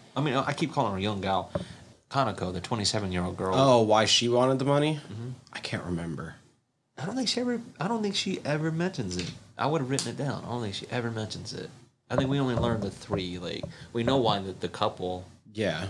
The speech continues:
Speaker 1: Because they're in debt.
Speaker 2: And got kids.
Speaker 1: Yeah, and she's, like I said, she's a narcissist. She's like, "Yeah, if we don't win,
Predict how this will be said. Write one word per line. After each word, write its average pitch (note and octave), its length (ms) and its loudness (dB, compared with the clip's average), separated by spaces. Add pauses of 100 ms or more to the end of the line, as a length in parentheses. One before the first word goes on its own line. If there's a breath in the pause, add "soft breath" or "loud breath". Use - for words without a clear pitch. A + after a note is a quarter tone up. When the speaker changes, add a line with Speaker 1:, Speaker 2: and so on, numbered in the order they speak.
(180)
Speaker 1:
Because F#2 380 0
they're G#2 160 2
in E2+ 160 -2
debt. F#2 420 0 (260)
Speaker 2:
And F2+ 120 -2
got E2 160 0
kids. E2+ 540 -2
Speaker 1:
Yeah, C3 320 6
and G2+ 100 0
she's, G3+ 240 2
like E3+ 200 2
I - 20 -6
said, B2+ 200 2
she's G#3+ 140 0
a G#3+ 60 0
narcissist. A#2 440 4
She's A#2+ 280 2
like, A2+ 260 4 (340 loud breath)
"Yeah, D#3+ 260 8
if A2+ 60 0
we F3+ 100 6
don't C#3+ 200 6
win, B2 380 4